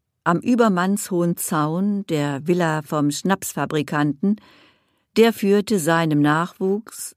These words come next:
einmal im Jahr zum Spielen auch Arbeiterkinder zu. Weiter vorbei, an der Burg hinter Stacheldraht im streng verbotenen Park,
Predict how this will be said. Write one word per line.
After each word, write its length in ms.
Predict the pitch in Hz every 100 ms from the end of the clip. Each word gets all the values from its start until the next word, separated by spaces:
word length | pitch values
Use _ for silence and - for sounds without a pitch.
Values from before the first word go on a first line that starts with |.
| -
einmal 420 | 156 180 190 -
im 140 | 147
Jahr 340 | 143 147 165 180
zum 240 | - 151
Spielen 680 | - - 160 156 175 190 202 - _ _
auch 300 | 170 185 202 -
Arbeiterkinder 1040 | 214 190 151 143 143 139 156 147 135 - -
zu. 280 | - 143 - _ _ _ _ _ _ _ _ _ _ _ _ -
Weiter 680 | 185 208 214 151 139 131
vorbei, 800 | 131 - 147 143 147 160 196 214 _ _ - - -
an 160 | - 208
der 100 | 220
Burg 340 | 185 247 220
hinter 320 | - 147 156 147
Stacheldraht 1000 | - 202 185 165 143 151 165 208 - -
im 260 | 147 143
streng 480 | 135 - - 185 196
verbotenen 720 | - 160 156 156 151 151 143
Park, 480 | - 156 156 - -